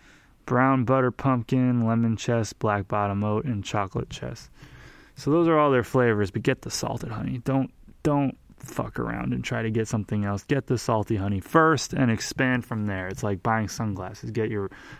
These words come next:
dark black sunglasses first, classic, whether it's a Wayfarer,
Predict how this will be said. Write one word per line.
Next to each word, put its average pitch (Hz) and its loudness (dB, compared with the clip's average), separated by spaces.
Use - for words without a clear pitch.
dark 127 2
black 117 2
sunglasses 113 2
first, 131 0
classic, 117 0
whether 117 6
it's 104 0
a 101 4
Wayfarer, 113 2